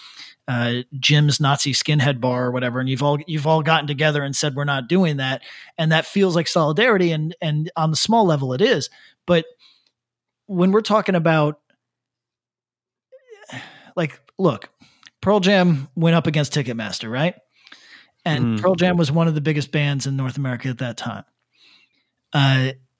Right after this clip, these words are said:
Speaker 1: Ticketmaster, to a large degree, said, uh, "Well, Pearl Jam,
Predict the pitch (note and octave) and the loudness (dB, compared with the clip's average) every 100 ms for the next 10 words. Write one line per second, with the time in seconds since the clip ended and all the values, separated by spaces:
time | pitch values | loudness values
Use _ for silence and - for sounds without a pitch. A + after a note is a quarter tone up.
0 | _ _ - A#3 D4 C4+ A#3 - G3+ F#3+ | _ _ -4 -2 0 0 0 0 0 2
1 | G3+ D#3+ E3+ G3 A3+ - E3 E3 E3+ - | 0 0 -2 0 0 2 2 0 -2 -12
2 | _ E3+ D3 C#3+ - _ _ - F#3+ G#3+ | _ -6 -4 -4 -10 _ _ -4 0 0
3 | G#3 G#3+ F#3+ G#3+ G#3 F3+ D#3 | 2 0 2 2 2 -2 -6